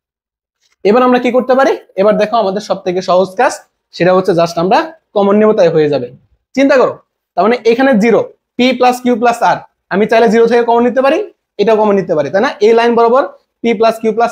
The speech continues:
আর কমন নেব, আর এখানে একটা আছে কি? পি প্লাস কিউ প্লাস আর, তাহলে এখানকার একটা পি প্লাস কিউ প্লাস আর, আর এখানে একটা আছে, তাহলে কি? স্কয়ার হয়ে যাবে। আবার দেখো এখানে মাইনাস কমন নাও, তাহলে কি? পি প্লাস কিউ প্লাস আর আসবে, এখানেও পি প্লাস কিউ প্লাস আর, এখানে জিরোর মধ্যে থেকে আমরা পি প্লাস কিউ প্লাস আর কমন নিতে পারি, তার মানে এখান থেকে একটা পি প্লাস কিউ প্লাস আর আসবে,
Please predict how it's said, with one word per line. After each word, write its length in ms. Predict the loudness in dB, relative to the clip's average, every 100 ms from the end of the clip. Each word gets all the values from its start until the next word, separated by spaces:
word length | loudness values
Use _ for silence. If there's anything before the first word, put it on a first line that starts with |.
| -4
আর 60 | -4 0
কমন 160 | 0 0
নেব, 100 | 0 0
আর 40 | 0
এখানে 160 | 0 0
একটা 100 | -2
আছে 120 | -4 -4
কি? 60 | -2
পি 60 | -2 -2
প্লাস 140 | -2 -2
কিউ 100 | -2
প্লাস 160 | -2 -4 -8
আর, 60 | -10 _ _
তাহলে 160 | -2 0
এখানকার 260 | 2 2 0
একটা 120 | 0 -2
পি 60 | 0
প্লাস 160 | 0 -2 -4
কিউ 100 | -2
প্লাস 140 | -2 0 -2
আর, 80 | -2 -8 _ _
আর 60 | -2 0
এখানে 160 | 0 0
একটা 100 | -4
আছে, 100 | -4
তাহলে 160 | -4 -2
কি? 60 | -2 -2
স্কয়ার 200 | 0 0 0
হয়ে 100 | -2
যাবে। 100 | -2 0
আবার 140 | 0 0
দেখো 160 | 0 -2 -6 _ -6
এখানে 180 | -2 0 2
মাইনাস 180 | 0 0
কমন 140 | 0 2
নাও, 80 | 0
তাহলে 140 | 0 -2
কি? 60 | -2
পি 60 | -2
প্লাস 140 | 0 -2
কিউ 100 | -2 -2
প্লাস 140 | -2 -2
আর 60 | -4
আসবে, 180 | -4 -6 -8 _ _ -2
এখানেও 200 | 0 0
পি 60 | 0 0
প্লাস 140 | -2 -2
কিউ 100 | -2
প্লাস 160 | -2 0
আর, 60 | -2 -2 -4
এখানে 160 | -2 2
জিরোর 160 | 2
মধ্যে 140 | 0 0
থেকে 100 | -2 -2
আমরা 100 | -2
পি 40 | -2
প্লাস 140 | -2 -4
কিউ 100 | -6 -8
প্লাস 120 | -6 -4
আর 60 | -4
কমন 140 | -2 -2
নিতে 120 | -4
পারি, 120 | -8 -8 _ _ _
তার 80 | -2
মানে 100 | 0
এখান 140 | 0 0
থেকে 100 | 0
একটা 120 | 0 -2
পি 60 | 0
প্লাস 160 | -2 -4
কিউ 100 | -2 -2
প্লাস 140 | 0 0
আর 60 | 0
আসবে, 160 | 0